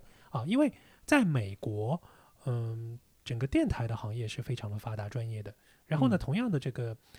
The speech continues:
Speaker 1: 电台行业里边的这个专业人士，其实是人才累积是非常充裕的。他们其实是更早的去做播客这个形式。所以说呢，在美国其实它很多的，呃，风险投资基金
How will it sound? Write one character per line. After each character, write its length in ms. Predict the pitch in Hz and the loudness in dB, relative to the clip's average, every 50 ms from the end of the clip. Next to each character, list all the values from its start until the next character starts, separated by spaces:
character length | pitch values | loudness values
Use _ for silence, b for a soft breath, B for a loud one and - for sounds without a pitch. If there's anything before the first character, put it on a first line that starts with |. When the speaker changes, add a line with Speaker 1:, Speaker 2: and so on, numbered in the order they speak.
| B B | B B
Speaker 1:
电 140 | - 226 202 | 0 2 4
台 160 | 185 185 180 | 4 4 4
行 180 | 160 - 127 175 | 2 0 0 0
业 100 | 202 190 | 2 0
里 140 | 135 104 | 0 -2
边 140 | 98 127 135 | -2 -2 -2
的 80 | 165 170 | -2 -2
这 120 | - 156 131 | -2 -4 -4
个 300 | - 131 123 117 117 117 | -2 -2 -2 -2 -4 -6
专 160 | - - 226 254 | -2 -2 0 0
业 80 | 254 | 2
人 180 | 147 104 104 127 | 0 0 -2 -4
士， 180 | - - 180 | -2 -2 -2
其 140 | 123 - - | -2 -2 -4
实 160 | 143 - 175 | -4 -2 -4
是 260 | 165 - - 170 143 139 B B B B B B | -4 -2 0 -2 -2 -2 B B B B B B
人 120 | - 147 | 0 0
才 100 | 175 226 | 2 2
累 140 | 233 170 113 | 2 2 0
积 120 | 98 - 156 | 0 -2 -2
是 140 | 151 170 | -2 0
非 100 | 147 196 | 0 0
常 120 | 185 175 180 | 0 0 -2
充 240 | - - 247 269 269 | 0 0 0 4 4
裕 80 | 208 | 4
的。 120 | - - B B B B B B B | 2 2 B B B B B B B
他 160 | - - 320 | 2 4 6
们 140 | 339 294 160 | 6 6 4
其 180 | - - 156 156 | 2 2 0 0
实 80 | 165 | 0
是 300 | 170 - - 170 139 123 | -2 -2 -2 0 -2 -2
更 240 | - - 247 214 147 | 0 0 0 0 0
早 300 | - - - 113 95 92 | 0 0 -2 -2 0 -2
的 100 | 98 98 | -4 -4
去 180 | 104 - - 139 | -4 -2 -4 -2
做 300 | - 143 123 113 107 b b b b b b _ | 0 0 -2 -2 -4 b b b b b b _
播 100 | 170 165 | 2 4
客 160 | - - 135 | 4 4 2
这 100 | - 123 | 2 0
个 80 | 113 | -4
形 220 | 113 - - 104 107 | -4 -6 -6 -8 -6
式。 220 | - - 143 - B B B B B B B B B | -6 -6 -6 -8 B B B B B B B B B
所 160 | - - 214 | -2 0 0
以 60 | 214 | 2
说 120 | - - | 2 2
呢， 120 | 220 220 202 | 2 2 2
在 120 | - 226 | 2 2
美 220 | 214 175 143 101 95 | 2 2 2 0 -2
国 180 | - 123 135 | -2 -2 -2
其 160 | 156 - 170 | 0 0 -2
实 320 | 170 - - 123 123 135 151 B B B B B B | -2 0 0 0 0 0 -2 B B B B B B
它 160 | - - 202 | -2 -2 -2
很 200 | 180 - 123 101 | 0 0 -4 -4
多 180 | - - 147 170 - | -2 -2 -4 -4 -2
的， 500 | - 165 147 135 127 123 117 113 110 - _ _ | -2 -2 -2 -2 -2 -4 -6 -8 -10 -12 _ _
呃， 140 | - - 117 | -6 -6 -4
风 140 | - - 226 | -2 -4 -2
险 120 | - 135 | -2 -4
投 140 | 101 - 131 | -4 -4 -6
资 100 | 135 - | -8 -8
基 140 | - - 190 | -8 -6 -2
金 240 | 170 208 226 247 | 0 0 0 0